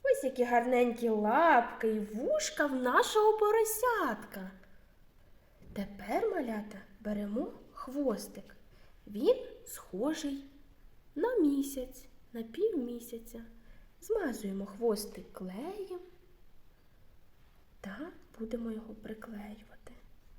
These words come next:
Змазали клеєм акуратно. Акуратно беремо. Ось так перевертаємо та з боку нашого поросятка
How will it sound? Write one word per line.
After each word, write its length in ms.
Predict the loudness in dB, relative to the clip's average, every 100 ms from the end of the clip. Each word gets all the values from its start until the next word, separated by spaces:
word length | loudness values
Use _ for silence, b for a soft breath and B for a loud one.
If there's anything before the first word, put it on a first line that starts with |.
| -20 -20 -20 -20
Змазали 600 | -10 -8 -8 -10 -12 -14
клеєм 600 | -12 -12 -8 -4 -4 -6
акуратно. 720 | -4 -2 -2 -4 -6 -8 -10 -12 -20 -20 -20 -20 -20 -20 -20 -20 -20 -20 -14
Акуратно 640 | -10 -4 -2 -2 -2 -8
беремо. 1040 | -4 0 2 0 -4 -6 -8 -8 -6 -6 -8 -14 -20 -20 -20 -20 -20 -20 -20 -20 -20 b b b b b -20 -8
Ось 320 | 0 2 2
так 260 | -2 -4 -4 -8
перевертаємо 1160 | -10 -8 -8 -12 -14 -14 -12 -10 -6 -4 -4 -8 -16 -20 -20 -20 -20 b b b -20 -10
та 260 | -2 0 0 -2 -14 -20 -16
з 160 | -10 -8
боку 760 | -2 0 2 0 -4 -4 -4 -8 -12
нашого 540 | -2 0 0 -2 -8 -8
поросятка 1000 | -2 -2 -2 -4 -6 -4 -4 -6 -10